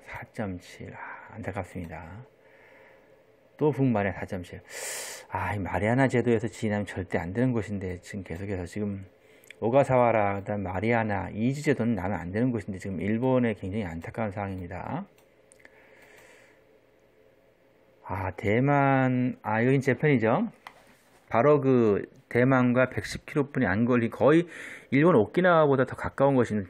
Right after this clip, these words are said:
대만에, 대만하고 더 가깝습니다. 아, 일본의 연합군이 사점삼, 안타깝습니다. 지금 이렇게 되면은 결국에는 이게 지금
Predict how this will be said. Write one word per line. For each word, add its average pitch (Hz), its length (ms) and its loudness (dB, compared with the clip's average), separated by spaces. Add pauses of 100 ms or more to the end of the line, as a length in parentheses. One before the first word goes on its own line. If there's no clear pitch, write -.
(120)
대만에, 110 560 0
대만하고 107 1400 0
더 92 80 -10
가깝습니다. 95 800 -6 (1800)
아, 107 200 -4
일본의 131 480 4
연합군이 127 420 4
사점삼, 117 540 0
안타깝습니다. 98 640 -4
지금 143 760 -2 (280)
이렇게 156 200 0
되면은 98 800 -2
결국에는 131 760 -2 (2500)
이게 143 200 0
지금 131 600 0